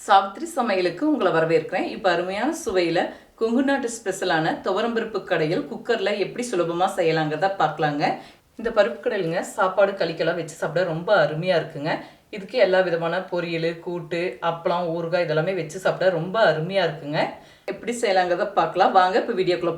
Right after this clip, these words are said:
போகலாம். ஒன் பாட் ரெசிபியா துவரம்பருப்பு கடையலுக்குங்க குக்கர்ல இருநூறு கிராம் பக்கம் துவரம்பருப்பு எடுத்து சேர்த்து நல்லா கழுவி எடுத்துக்கலாங்க. பருப்பு கூட தேவையான எல்லா பொருளுமே சேர்த்துக்கலாங்க. பெரிய பல் மூணு பூண்டு பொடியா நறுக்கி வச்சிருக்கேங்க. இந்த அளவுக்கு பொடியா நறுக்கிக்கிட்டா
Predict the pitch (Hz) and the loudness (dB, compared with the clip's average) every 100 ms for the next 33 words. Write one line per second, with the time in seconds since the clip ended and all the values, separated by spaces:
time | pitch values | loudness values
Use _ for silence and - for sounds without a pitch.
0 | 165 143 185 339 - _ _ _ _ _ | -2 2 2 2 -4 _ _ _ _ _
1 | _ _ 214 254 277 277 185 180 - 185 | _ _ -2 0 0 -2 -4 -8 -6 -4
2 | 240 277 190 196 220 208 - - 170 156 | -4 -4 -2 -2 -2 -4 -8 -6 -2 0
3 | 160 156 139 143 208 - - - _ - | 0 -2 -4 -2 -2 -4 -14 -20 _ -12
4 | 208 262 233 175 220 - 185 196 202 170 | -4 2 2 2 -2 -2 -2 0 -4 -4
5 | 214 240 180 190 202 175 185 185 - 160 | -4 -4 -4 -2 0 0 0 -4 -2 -2
6 | 151 190 - 180 - 190 160 170 170 165 | -2 -6 -4 -4 -4 -2 0 0 0 -2
7 | 165 156 - 151 147 139 190 302 - _ | -2 -4 -4 -4 -2 0 -2 -4 -10 _
8 | _ _ _ _ _ _ _ _ 202 208 | _ _ _ _ _ _ _ _ 0 0
9 | 277 240 208 220 175 165 180 185 160 165 | -2 0 2 2 2 2 2 2 0 0
10 | 160 156 190 202 170 - 143 156 151 180 | 0 -2 -4 -2 -2 -2 -4 0 2 2
11 | 339 196 196 214 208 185 175 170 156 170 | 0 -2 -2 0 0 0 -2 -4 -4 -4
12 | 175 170 220 - - 202 202 214 190 - | -2 0 0 -2 -4 0 2 2 0 -2
13 | 170 - 156 214 320 240 214 214 - 180 | -6 -6 -2 0 2 4 4 2 0 0
14 | 180 175 160 170 165 175 | 2 2 0 -2 -2 0